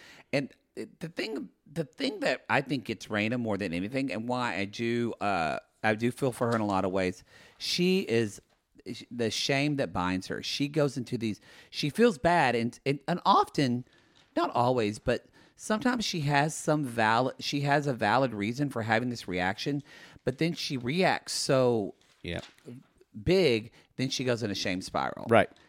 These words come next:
Speaker 1: And then when pe-, people try to, I know what's gonna happen. Eddie's gonna go and talk to her.
Speaker 2: She'll say it's okay.
Speaker 1: She'll say it's okay. I hope she doesn't. I hope she actually says,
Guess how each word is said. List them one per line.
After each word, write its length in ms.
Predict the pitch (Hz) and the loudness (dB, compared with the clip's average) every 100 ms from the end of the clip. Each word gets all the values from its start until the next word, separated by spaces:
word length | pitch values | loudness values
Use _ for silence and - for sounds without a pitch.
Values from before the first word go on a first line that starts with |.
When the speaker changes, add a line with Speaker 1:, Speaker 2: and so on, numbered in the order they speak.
| _ _ | _ _
Speaker 1:
And 120 | 117 139 | -2 2
then 100 | 151 | 2
when 100 | 135 | 2
pe-, 200 | 160 127 | 2 0
people 240 | 147 143 | -2 -4
try 160 | 139 117 | -2 -2
to, 160 | - | 2
I 60 | 131 | 2
know 140 | 185 | 6
what's 140 | 226 - | 4 4
gonna 140 | 147 | 0
happen. 460 | 123 139 - - 113 _ _ _ _ | 0 0 -4 -10 -14 _ _ _ _
Eddie's 240 | 123 147 151 | 4 4 4
gonna 160 | 175 | 4
go 160 | 170 190 | 6 6
and 80 | 196 | 4
talk 240 | 120 - | 0 0
to 120 | 104 92 | -6 -8
her. 320 | 85 90 139 - - - - | -6 -8 -12 -18 -20 -20 -6
Speaker 2:
She'll 160 | - 135 | 0 4
say 140 | 151 | 6
it's 120 | 139 | 6
okay. 420 | 180 160 123 127 135 | 6 8 8 8 4
Speaker 1:
She'll 240 | - 170 | 0 0
say 200 | - 156 | 6 8
it's 140 | 143 - | 8 8
okay. 400 | 131 151 151 - | 2 4 4 4
I 100 | 175 | 4
hope 220 | 180 262 | 6 4
she 180 | - 196 | 4 2
doesn't. 320 | 170 156 120 - | 4 4 2 0
I 100 | 160 | 2
hope 200 | 196 196 | 2 0
she 160 | - | 2
actually 240 | 185 - 180 | 2 2 0
says, 260 | 185 147 | 2 2